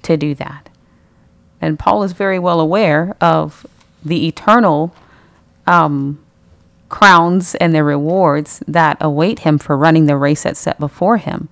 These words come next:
So he's also been giving, given revelation and understanding from God that when you forget or you cast off the bonds of love in order to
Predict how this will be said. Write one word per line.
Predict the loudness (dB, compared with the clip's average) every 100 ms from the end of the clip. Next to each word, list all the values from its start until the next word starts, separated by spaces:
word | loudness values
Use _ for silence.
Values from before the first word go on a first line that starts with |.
| -18 -20 -20
So | -2 -2
he's | 0 0
also | -2 -2 -6
been | -4
giving, | -2 -2 -2 -4 _ -8
given | -2 0 2 2
revelation | 2 2 0 0 0
and | 0
understanding | 0 -2 -2 -2 0
from | -2 -6
God | -2 0 0 -2 -10 -20 -12 -4
that | 0
when | 0
you | 0 -2
forget | -4 -8 -8 -4 -2 -2 -8 -20 _ _ _ -4
or | -4
you | -4
cast | -8 -4 -2 -2 -2 -2
off | -2 -4 -10 _ _ -20 -16 -4
the | -2
bonds | 2 2 2 0
of | -2
love | 0 0 -2 -8 -6
in | -4 -2
order | -2 -4
to | -6 -4 -4